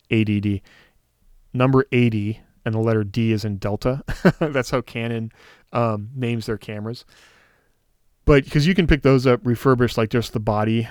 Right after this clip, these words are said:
on eBay for pretty cheap, and then buy the lenses from Canon. But for the most part, I've got a,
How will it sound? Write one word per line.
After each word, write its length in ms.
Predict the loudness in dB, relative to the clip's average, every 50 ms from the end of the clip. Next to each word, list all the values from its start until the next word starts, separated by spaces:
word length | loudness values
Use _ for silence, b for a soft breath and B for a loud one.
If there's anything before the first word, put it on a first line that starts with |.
| -8 -8
on 180 | -6 -6 -4
eBay 380 | -4 -2 -2 0 0 0 0 0
for 120 | -2 -4
pretty 220 | -4 -4 -6 -4 -4
cheap, 380 | -2 -2 0 0 0 0 0
and 100 | -2 0
then 120 | 0 0 2
buy 140 | 2 0
the 80 | 0 0
lenses 400 | -2 -2 -2 -2 -2 -2 -4 -4
from 180 | -6 -8 -10 -10
Canon. 440 | -10 -10 -8 -6 -4 -4 -4 -6 -8 -14 _ _ _ -20 _ _ _ _ _ _ _ _ _ _ _ -20 -18 -14
But 280 | -4 2 2 2 4 4
for 100 | 2 0
the 80 | 2
most 260 | 2 2 2 2 2
part, 240 | 2 2 2 2 0 -2
I've 160 | -2 -2 0
got 280 | 0 0 0 0 -2 -4 -6
a, 360 | -6 -4 -2 -2 -2 -2 -4